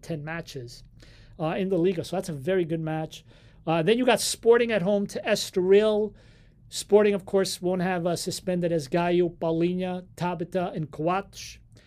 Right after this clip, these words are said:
So that's, you know, that, by the way, that's, that's a lot of good players. Uh, you, we know Ugarte will step in, and,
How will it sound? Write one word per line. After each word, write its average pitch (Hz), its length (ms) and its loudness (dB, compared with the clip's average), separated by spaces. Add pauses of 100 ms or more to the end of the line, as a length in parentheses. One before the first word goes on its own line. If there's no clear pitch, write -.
(460)
So 175 420 2
that's, 175 380 0
you 233 80 -6
know, 254 140 0
that, 269 180 0
by 262 140 2
the 359 60 0
way, 285 100 2
that's, 233 260 -2
that's 285 240 -10
a 254 60 -8
lot 202 280 0
of 196 120 -2
good 208 200 0
players. 170 540 -2
Uh, 151 120 -2
you, 151 140 -8
we 156 120 -6
know 170 100 -4
Ugarte 165 540 -4
will 165 120 -2
step - 440 -6
in, 170 240 0
and, 143 320 -8